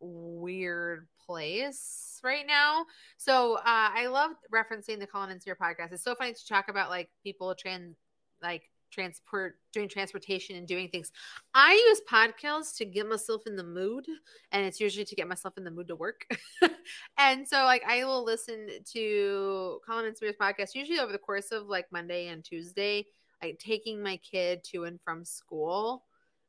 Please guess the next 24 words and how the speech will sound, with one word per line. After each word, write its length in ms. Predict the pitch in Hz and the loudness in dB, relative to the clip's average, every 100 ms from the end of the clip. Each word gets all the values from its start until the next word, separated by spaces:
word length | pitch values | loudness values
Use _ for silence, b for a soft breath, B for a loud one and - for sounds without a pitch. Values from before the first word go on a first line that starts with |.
| - | 2
uh, 240 | 202 185 175 | 6 6 4
and 80 | |
then, 80 | 185 | 0
like, 160 | 190 185 | -4 -2
doing 220 | 196 185 | -4 -4
errands 400 | 165 165 196 220 | -4 -4 -4 -2
or 100 | 254 | 0
whatever. 640 | 269 262 277 269 320 330 _ _ _ _ - | 2 0 -2 -2 -4 -4 _ _ _ _ -2
And 460 | 240 226 220 208 202 | 4 6 4 2 0
that's 300 | 214 214 254 | 0 0 -2
when 100 | 240 | -2
I, 40 | 220 | 0
like, 180 | 202 - | -2 -4
like, 140 | 196 196 | -6 -4
I 80 | 196 | -4
need 180 | 208 208 | -4 -4
to 60 | |
get, 200 | 202 190 | -4 -4
like, 160 | 185 180 _ | -4 -8 _
how 260 | - - 214 | -8 0 2
I 80 | 208 | 2
transition 540 | 208 190 180 180 202 190 | -2 -8 -6 -8 -8 -8
my 140 | 165 | -8
brain 560 | 170 160 165 165 170 | -6 -8 -6 -10 -12